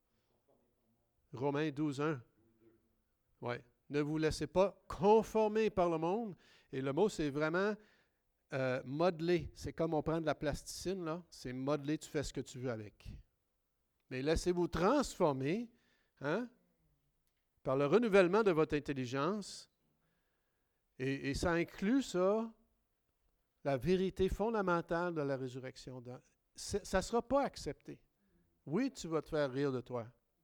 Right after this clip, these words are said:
Mais ça fait partie intégrante, c'est,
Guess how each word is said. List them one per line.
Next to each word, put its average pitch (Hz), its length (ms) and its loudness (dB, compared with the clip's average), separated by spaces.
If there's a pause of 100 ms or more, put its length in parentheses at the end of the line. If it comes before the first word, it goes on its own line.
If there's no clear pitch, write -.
(1900)
Mais 143 120 2
ça 170 180 2
fait 185 180 4
partie 190 440 2
intégrante, 170 640 0
c'est, 147 240 -4